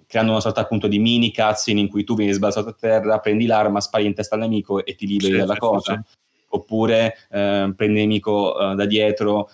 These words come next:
Speaker 1: eh, minacci quello di fronte a lui che non sa se sparare o meno, approfitti del secondo di, di esitazione
Speaker 2: Esatto.
Speaker 1: e lo spari in testa. Però olt-, oltre queste cose, il fatto che i nemici si chiamano per nome oppure che ovviamente soffrono la perdita del cane,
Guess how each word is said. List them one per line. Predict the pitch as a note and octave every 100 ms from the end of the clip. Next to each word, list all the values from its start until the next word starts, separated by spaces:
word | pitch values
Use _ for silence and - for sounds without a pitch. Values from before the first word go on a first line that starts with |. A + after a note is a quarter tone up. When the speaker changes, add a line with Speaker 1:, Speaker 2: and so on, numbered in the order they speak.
| _
Speaker 1:
eh, | F#2+ F#2+
minacci | G#2 G#2+ G#2 G#2+
quello | G#2 G#2
di | G2+
fronte | G#2 G2+
a |
lui | G2+ G#2 G#2+ G#2+ G#2 G2
che | G2+
non | G2+
sa | G2 A2+ -
se | - G#2+
sparare | - A2+ G#2+
o | G#2+
meno, | A2+ A#2+ A#2+ A2+ -
approfitti | - G2 A#2 A#2 A#2
del | G#2+
secondo | G#2 A2 A2+ A2 G#2+
di, | G#2 G#2 G#2 G2+ _ _ _
di | - G2+ G#2 G#2 G2+ G2
esitazione | G#2 A2 A2+ A#2 A#2 A2+
Speaker 2:
Esatto. | A2
Speaker 1:
e |
lo | G2+
spari | G2 G#2 G#2
in | G#2+
testa. | G#2 G2 G#2
Però | C#3
olt-, | F3 F#3 -
oltre | F3 F3+ D3+
queste | C3 -
cose, | A#2+ G2 G2 A#2+ _ _
il | -
fatto | - D3+ D3+
che |
i | C#3+
nemici | B2+ B2+
si | - B2
chiamano | A#2 A#2
per | A2+ A#2
nome | A2+ A2+ A2+
oppure | G#2+ A2+ A2+
che | G#2+
ovviamente | G#2 A2 G2+
soffrono | G#2+ - A2
la | G#2
perdita | G#2 G#2
del | G#2+ G#2+
cane, | - G#2+ G#2